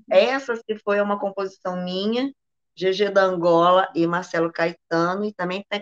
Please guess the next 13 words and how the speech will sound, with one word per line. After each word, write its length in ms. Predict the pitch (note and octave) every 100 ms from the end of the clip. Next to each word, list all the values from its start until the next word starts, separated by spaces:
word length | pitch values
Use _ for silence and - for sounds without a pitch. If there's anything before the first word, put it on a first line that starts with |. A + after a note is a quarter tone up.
| -
com 120 | G3+
um 60 | G#3
clipe 420 | G3 F#3+ - F3+
muito 520 | F#3 G#3 A#3+ B3 -
legal, 560 | G#3 F3+ E3 E3 F3+ F#3+
muito 240 | G3+ _
bonito, 880 | E3 E3 E3 E3+ G3 G#3 - A#3+ A#3+ _ _ _ _ _
fala 200 | F#3+ F#3+
de 100 | F3
amor, 840 | E3+ E3 F3+ G#3 G#3 G3+ G3 G3 F#3+
fala 240 | F3 E3+ E3+
de 60 | -
saudade, 920 | D3+ D3 D3+ E3 F3+ F#3 F3+ E3+ F3+